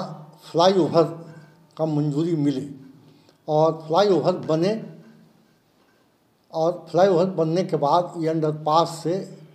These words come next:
जहानाबाद की जनता को निजात मिले और लोग आवागमन सुचारू रूप से कर सकें। उसी क्रम में इधर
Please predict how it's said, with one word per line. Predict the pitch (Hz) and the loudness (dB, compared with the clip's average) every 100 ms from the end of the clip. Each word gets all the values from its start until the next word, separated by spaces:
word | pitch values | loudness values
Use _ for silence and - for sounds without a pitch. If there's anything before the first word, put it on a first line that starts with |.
| _ _ | _ _
जहानाबाद | 131 131 156 175 160 156 | -12 -6 -4 0 0 -2
की | 156 | -6
जनता | 151 135 135 156 | -6 -8 -4 -4
को | 156 139 202 - - _ _ _ _ _ _ _ _ _ _ _ _ _ _ _ _ _ - | -4 -8 -10 -14 -20 _ _ _ _ _ _ _ _ _ _ _ _ _ _ _ _ _ -6
निजात | 147 151 190 185 | 0 4 4 2
मिले | 147 147 180 202 - - - | 0 2 0 -2 -12 -20 -10
और | 151 151 | -6 -2
लोग | 147 180 - - - _ _ _ _ _ - - _ 151 | 0 0 -2 -14 -20 _ _ _ _ _ -20 -20 _ 0
आवागमन | 160 185 165 156 165 - | 4 4 2 -2 -6 -10
सुचारू | - - 165 185 214 208 | -16 -14 2 6 8 6
रूप | 175 | 2
से | - 185 | -2 -2
कर | 165 151 | 0 -2
सकें। | - - - - - - - - _ _ _ _ _ _ - - - - | -4 -12 -20 -16 -16 -16 -20 -20 _ _ _ _ _ _ -20 -20 -20 -10
उसी | 156 160 | -4 -4
क्रम | 233 190 190 | -2 2 2
में | 196 196 208 - - - - _ _ _ _ _ | 4 0 -2 -6 -18 -20 -20 _ _ _ _ _
इधर | 170 165 | 2 6